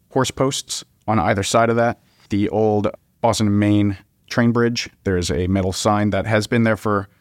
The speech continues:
a while now with a display, and we're gonna kind of make that more of a focal point than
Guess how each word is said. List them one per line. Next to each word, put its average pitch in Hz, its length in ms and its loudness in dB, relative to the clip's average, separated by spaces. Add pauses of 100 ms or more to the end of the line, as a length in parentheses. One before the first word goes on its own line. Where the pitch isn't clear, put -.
(220)
a 104 60 0
while 135 260 4
now 120 180 4
with 113 120 0
a 110 40 -2
display, 110 500 0
and 101 140 0
we're 104 120 0
gonna 98 260 -2 (640)
kind 104 160 0
of 92 180 0
make 101 160 0
that 95 140 0
more 95 260 2
of 90 100 -2
a 85 160 0 (120)
focal 95 380 0
point 95 280 -2
than 87 80 -4